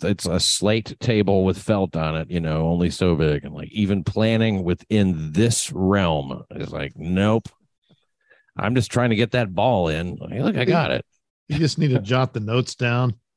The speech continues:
Speaker 2: keep a notepad by. All right.
Speaker 1: Yeah,
Speaker 2: This
Speaker 1: slide rule.
Speaker 2: <laughs>
Speaker 1: Fucking
Speaker 2: This is where I'm going.
Speaker 1: Yeah, that's what she's like. I'm like Foghorn Leghorn. She's like that little yellow fucking, you know,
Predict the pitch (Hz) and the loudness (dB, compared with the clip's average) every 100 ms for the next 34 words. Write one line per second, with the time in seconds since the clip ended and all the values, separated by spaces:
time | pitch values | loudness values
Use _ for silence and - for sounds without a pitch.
0 | _ 135 123 110 113 117 120 120 110 117 | _ -4 -4 -2 -2 -2 0 -2 -2 -2
1 | 113 120 101 101 110 120 123 147 139 - | 0 0 -2 -6 -8 -6 -4 -4 -4 -8
2 | _ _ - - 92 92 76 139 135 85 | _ _ -20 -18 -4 -2 0 0 2 2
3 | 85 85 80 85 82 80 76 - 69 269 | 2 2 4 4 2 0 -2 -4 -4 -4
4 | 262 - 220 - 202 202 - _ 202 175 | -4 -4 -10 -8 -6 -6 -6 _ -8 -8
5 | _ - - _ _ _ _ _ _ - | _ -20 -20 _ _ _ _ _ _ -20
6 | - - 127 131 - 196 - 131 139 113 | -18 -4 0 0 2 0 2 2 2 0
7 | 85 113 135 90 - 120 113 104 101 95 | 0 0 0 -2 0 0 2 2 4 2
8 | 95 92 82 76 92 85 85 90 82 90 | 2 2 -2 -2 -6 -2 0 0 4 4
9 | 90 87 90 90 82 98 87 82 - - | 4 4 2 2 2 0 -2 -4 -6 -12
10 | 82 90 92 82 78 76 | -14 -4 -2 0 0 -2